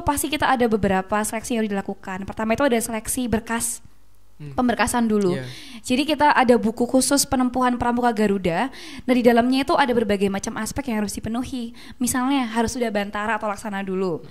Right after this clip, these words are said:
Speaker 1: Mungkin kalau teman-teman nggak tahu, bantara atau laksana itu juga suatu tingkatan di pramuka. Kalau di penegak itu yang pertama adalah pramuka bantara,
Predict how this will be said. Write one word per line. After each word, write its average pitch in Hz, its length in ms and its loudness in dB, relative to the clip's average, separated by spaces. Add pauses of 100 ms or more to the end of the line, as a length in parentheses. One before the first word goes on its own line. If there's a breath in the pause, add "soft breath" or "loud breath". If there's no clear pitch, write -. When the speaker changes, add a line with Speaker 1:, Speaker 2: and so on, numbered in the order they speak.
(340 loud breath)
Speaker 1:
Mungkin 240 240 -2
kalau 262 160 4
teman-teman 254 320 0
nggak 240 160 0
tahu, 240 320 4
bantara 208 320 0
atau 214 160 2
laksana 226 320 -2
itu 330 160 2
juga 214 240 2
suatu 220 240 0
tingkatan 220 480 -2
di 214 80 0
pramuka. 196 560 -4
Kalau 226 320 2
di 214 160 -4
penegak 233 560 0 (400 loud breath)
itu - 160 0
yang 311 160 6
pertama 277 320 2
adalah 233 160 2
pramuka 233 400 0
bantara, 208 720 0